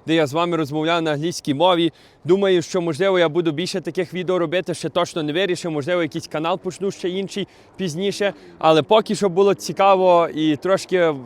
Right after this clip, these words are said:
такий був маленький сюрприз для вас. Я на другий тиждень їду в Калгарі.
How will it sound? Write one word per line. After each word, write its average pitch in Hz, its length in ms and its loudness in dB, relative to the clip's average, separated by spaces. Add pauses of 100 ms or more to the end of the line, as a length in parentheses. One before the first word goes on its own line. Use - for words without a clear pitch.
(140)
такий 170 260 -4
був 170 200 0
маленький 170 600 -2
сюрприз 160 480 -2
для 131 120 0
вас. 117 260 0 (420)
Я 185 180 6
на 254 120 4
другий 226 240 4
тиждень 214 340 4
їду 208 360 6
в 139 80 -2
Калгарі. 175 520 4